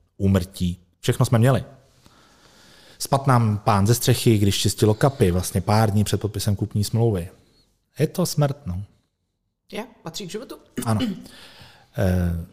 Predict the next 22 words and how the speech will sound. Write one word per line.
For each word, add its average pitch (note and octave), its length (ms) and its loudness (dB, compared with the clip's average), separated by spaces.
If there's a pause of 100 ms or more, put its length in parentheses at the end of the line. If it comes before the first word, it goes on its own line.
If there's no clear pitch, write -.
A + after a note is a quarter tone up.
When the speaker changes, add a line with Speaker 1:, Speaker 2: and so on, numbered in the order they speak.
(140)
Speaker 1:
nedávno C3 320 4
jsme B2 220 2
řešili A#2+ 320 2
s A#2 100 -4
klientkou, A2+ 680 2
že G2+ 380 4
zjistila, G#2+ 460 0
že A2+ 100 2
v - 60 -4
tom A#2 180 2
domě, A2 680 4 (400)
eh, G#2 40 -4
činžovním A2+ 840 4 (280)
na G2+ 220 2
Žižkově, G2+ 760 2 (720)
v - 60 -18
tom A2 160 2
bytě, G2 380 0 (120)
respektive G2 520 -4
konkrétně, G#2 540 -2 (320)
někdo A2+ 480 6
umřel. C3+ 420 0